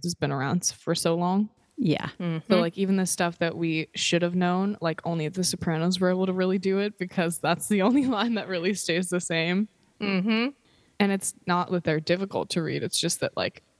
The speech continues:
Speaker 1: trying to figure out how it's not the same versus, like, "Oh, I know this already."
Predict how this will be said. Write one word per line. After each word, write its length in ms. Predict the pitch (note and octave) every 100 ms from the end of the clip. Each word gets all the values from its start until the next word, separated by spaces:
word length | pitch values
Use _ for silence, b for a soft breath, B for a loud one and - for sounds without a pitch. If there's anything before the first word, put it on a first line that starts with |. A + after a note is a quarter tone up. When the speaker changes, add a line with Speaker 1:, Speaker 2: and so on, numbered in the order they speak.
| _ -
Speaker 1:
trying 380 | G3 E3+ E3+ F3
to 240 | E3+ D3+ _ -
figure 460 | - F3 E3+ D#3
out 240 | D3 D3+ -
how 260 | G3+ D#3+ C#3
it's 240 | E3 -
not 280 | D#3+ - - _ _ _ _ _ _ -
the 120 | E3
same 420 | - C3+ C3+ G3+ _ _ _ _ -
versus, 460 | F3+ E3 - F3
like, 220 | D3+ C#3+ -
"Oh, 240 | B3+ F3 D3+
I 140 | D#3
know 180 | D3+ C3+
this 200 | - -
already." 480 | - F2+ F#2+ -